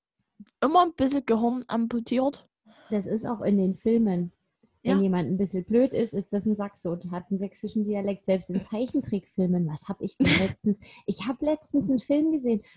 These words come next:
Speaker 2: und da hatte irgend so ein Vieh n-, einen sächsischen Dialekt.
Speaker 1: <laughs>
Speaker 2: War das?
Speaker 1: Ich kann
Speaker 2: Nee,
Speaker 1: jetzt
Speaker 2: das,
Speaker 1: nicht sagen.
Speaker 2: das muss Petterson und Findus gewesen sein.
Speaker 1: Aha, oh,
Speaker 2: Glaub
Speaker 1: das kenn
Speaker 2: ich.
Speaker 1: ich gar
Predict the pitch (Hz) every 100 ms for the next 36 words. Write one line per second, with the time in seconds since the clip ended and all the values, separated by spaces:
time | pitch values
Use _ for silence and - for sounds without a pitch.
0 | _ 202 214 214 208 262 294 - 240 254
1 | 247 226 214 202 - 254 302 - _ _
2 | - - 214 _ - 214 196 214 - -
3 | 240 240 233 240 220 208 180 _ - _
4 | - - - 855 906 906 784 679 - -
5 | - 233 - - - - 190 190 185 -
6 | - 254 247 226 214 254 - 240 - 196
7 | - 214 233 - 226 226 220 196 190 180
8 | 175 - 240 247 175 - - 175 175 170
9 | 180 - 170 175 180 - _ _ _ _
10 | _ - 175 - 190 208 _ 190 180 180
11 | 180 185 _ 170